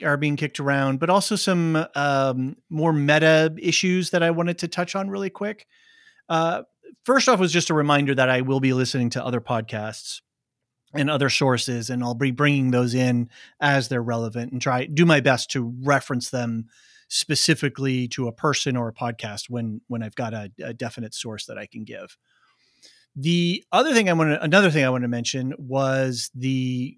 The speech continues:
use of the phrase to refer to, um, indigenous communities in the Arctic. And there's some different words. Obviously, Eskimo is an older term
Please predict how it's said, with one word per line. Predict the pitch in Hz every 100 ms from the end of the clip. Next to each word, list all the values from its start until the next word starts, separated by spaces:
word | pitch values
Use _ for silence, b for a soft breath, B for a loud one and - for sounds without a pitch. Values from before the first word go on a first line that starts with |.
| -
use | 139 156 180 180 - - -
of | 143 131 127
the | 131 127 123 123 120 -
phrase | - - 190 180 165 151 -
to | - 139
refer | 123 117 - 175 165 151
to, | - 135 131 127 120 b b b b
um, | 139 123 120 123 135 135 - -
indigenous | 135 160 156 156
communities | - 151 147 139 135 131 123 -
in | - 160 147
the | 139 -
Arctic. | 143 - 110 95 120
And | 120
there's | 120 -
some | 117 117
different | 131 135 135
words. | 123 127 123 120
Obviously, | - 131 139 - 139
Eskimo | 143 - - 143 139 135
is | 127
an | 120
older | 127 131 131 131
term | - 165 180 214 226